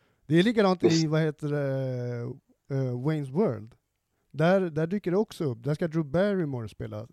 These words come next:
Speaker 1: Wayne's World två, tror jag att det är. Där ska Drew Barrymore spela svensk.
Speaker 2: Jaha, okej, ja. Det,
Speaker 1: Bara
Speaker 2: det är flummigt, alltså.
Speaker 1: Ja. Eh, ja, en annan
Speaker 2: Men
Speaker 1: grej.
Speaker 2: ja.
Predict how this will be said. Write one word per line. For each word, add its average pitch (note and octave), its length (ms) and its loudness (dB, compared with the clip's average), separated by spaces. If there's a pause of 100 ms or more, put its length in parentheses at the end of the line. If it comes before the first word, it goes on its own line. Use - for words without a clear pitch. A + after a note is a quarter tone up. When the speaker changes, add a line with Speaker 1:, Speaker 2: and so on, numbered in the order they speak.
(280)
Speaker 1:
Wayne's D#3 260 0
World D3+ 220 -2
två, D#3 280 -4
tror - 80 -10
jag A2 80 -10
att - 80 -18
det A2+ 60 -14
är. A2 100 -14 (560)
Där C#3 120 -4
ska D#3+ 140 -2 (460)
Drew C3 220 0
Barrymore D3 420 0
spela G2+ 220 -12
svensk. A2+ 600 -8 (1400)
Speaker 2:
Jaha, A#2+ 360 8
okej, G2+ 300 8
ja. G#2+ 260 6 (480)
Det, A2 420 0 (500)
Speaker 1:
Bara C3 120 8
Speaker 2:
det A#2 120 10
är A2+ 40 4
flummigt, B2 420 10
alltså. - 280 6 (100)
Speaker 1:
Ja. A2 260 -4 (1080)
Eh, C#3+ 100 0
ja, D#3 1120 6
en G#3+ 80 2
annan G3+ 120 4
Speaker 2:
Men A3 120 10
Speaker 1:
grej. - 160 12
Speaker 2:
ja. D4+ 420 10